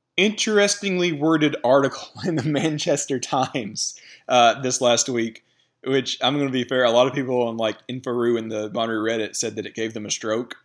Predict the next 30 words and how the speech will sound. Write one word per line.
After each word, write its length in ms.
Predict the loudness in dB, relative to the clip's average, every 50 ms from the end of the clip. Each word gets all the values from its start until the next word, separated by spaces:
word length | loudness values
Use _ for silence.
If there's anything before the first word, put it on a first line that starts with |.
| _ _ _ _ _ _ _ _
It 140 | -12 -10 -8
could 100 | -6 -6
have 140 | -6 -6 -8
used 260 | -8 -10 -10 -10 -10
another 280 | -10 -10 -12 -12 -12 -14
pass 340 | -12 -10 -10 -10 -10 -10 -10
or 100 | -10 -8
edit. 220 | -8 -8 -8 -8 -8 -4 4
<laughs> 40 | 6
I'm 140 | 6 8 8
just 200 | 6 4 4 4
gonna 220 | 2 2 2 0
be 80 | -2 -2 -4
honest. 500 | -6 -8 -8 -14 -18 -18 -20 -20 _ -20 -20 -18 -14 -14 -12 0 6
But 340 | 10 10 10 10 10 4 -8 -18 _ 4
there 140 | 6 8 8
was 140 | 8 6 4
some 260 | 2 0 -2 -2 -2
good 200 | 0 0 0 0 0
info 480 | -4 -6 -6 -4 -2 -2 -2 -2 -2
in 180 | -4 -8 -8 -10
that, 400 | -8 -8 -8 -10 -12 -12 -16 -20 _ _ _ _ _ _ _ -6
uh, 200 | -4 -4 -4 -4
where 480 | -2 0 0 2 2 0 -2 -4 -8 _ _ _ _ _ _ _ _ _ _ _ _
it 120 | 0 2 2
was 140 | 0 -2 -2
first 340 | 0 2 4 4 4 2 0
spilled 420 | 0 2 4 4 4 2 0 -2 -4
that 160 | -4 -4 -6
the 140 | -10 -12